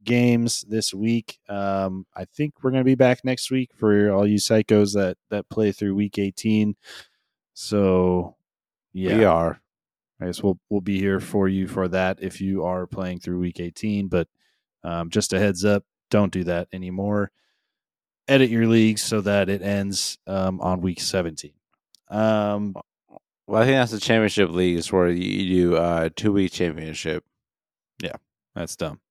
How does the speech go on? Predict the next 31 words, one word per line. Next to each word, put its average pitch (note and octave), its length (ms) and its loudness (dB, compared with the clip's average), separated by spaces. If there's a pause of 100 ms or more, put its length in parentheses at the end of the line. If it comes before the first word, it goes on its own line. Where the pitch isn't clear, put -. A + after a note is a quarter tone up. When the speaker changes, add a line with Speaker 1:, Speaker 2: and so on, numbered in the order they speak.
(1300)
Speaker 1:
No, G2+ 120 -2
thank A#2+ 180 4
Speaker 2:
Yeah, A2+ 160 8
Speaker 1:
you. B2+ 140 8
Speaker 2:
it's C3+ 140 4
dumb, A#2 520 4
but G#2+ 180 4
it - 40 -4
doesn't A2 240 -2
matter. F2+ 360 0 (220)
We'll A2 140 4
give C3+ 160 2
you C3+ 120 4
waiver F2+ 280 4
wires F2+ 480 6
on F2+ 240 -6
Tuesday F2 760 0
and D#2+ 600 -4 (1040)
the F2+ 100 -6
starts F#2+ 440 2
like D#2+ 160 -8
we F2 140 0
usually D#2+ 280 0
do, D#2+ 200 -8 (120)
Thursday F2+ 360 0
and F#2+ 120 -2
Friday. D#2 440 0 (760)
We F2+ 80 -4
got E2 320 -2
you. - 100 -10 (960)
Speaker 1:
Alrighty. G#2 720 2